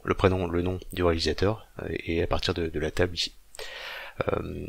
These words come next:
et donc pour exécuter cette requête, bah, on va demander, euh, la fonction query à partir de la connexion qui est passée en paramètre ici.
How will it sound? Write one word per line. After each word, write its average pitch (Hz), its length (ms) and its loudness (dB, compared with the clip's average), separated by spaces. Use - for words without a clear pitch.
et 98 80 0
donc 92 160 -2
pour 90 160 4
exécuter 90 400 2
cette - 160 4
requête, 98 300 2
bah, 82 160 6
on 87 100 -4
va 82 80 4
demander, 82 420 0
euh, 87 160 2
la 87 80 0
fonction - 340 2
query 90 380 2
à 101 80 6
partir 90 300 6
de 87 60 2
la 82 100 4
connexion 98 460 2
qui - 140 -2
est 82 40 2
passée - 220 4
en 87 80 2
paramètre 82 380 4
ici. - 220 -4